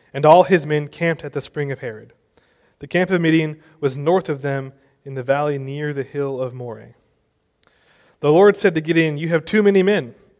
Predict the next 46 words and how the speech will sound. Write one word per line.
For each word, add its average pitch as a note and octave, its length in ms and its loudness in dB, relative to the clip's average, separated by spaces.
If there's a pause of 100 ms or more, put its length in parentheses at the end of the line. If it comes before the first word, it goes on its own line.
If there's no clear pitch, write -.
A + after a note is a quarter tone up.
(380)
I E3 100 -2
cannot D#3 320 -2
deliver D3+ 320 0
Midian D3+ 340 -2
into C3+ 200 -6
their B2+ 180 -6
hands, C3+ 300 -10
or C3+ 80 -8
Israel E3+ 420 -2
would C#3 220 -4
boast F3 300 -2
against D#3 340 -12
me, A#2 180 -16 (580)
saying, C3+ 220 -8
'My C#3 160 -4
own D#3 300 -2
strength F#3+ 360 -10
has C3 120 -14
saved A#2 320 -12
me.' - 140 -20 (720)
Now D#3 160 4
announce F3+ 320 2
to G#3+ 120 -4
the F3 140 2
army, D3+ 340 -8
'Anyone A3 480 2
who E3+ 140 -8
trembles F#3 500 0
with D#3+ 140 -4
fear D3+ 420 -4
may C3 160 -8
turn E3+ 320 -6
back C3 320 -6 (240)
and C3 240 -14
leave D#3+ 320 -8
Mount C3+ 280 -6
Gilead.' B2 520 -12 (800)
So C3 180 -8
twenty-two F3 680 -10
thousand D3+ 500 -4
men C#3+ 220 -6
left, C3 320 -8
while B2 140 -10
ten D#3 300 -12
thousand B2 400 -10
remained. C3 420 -16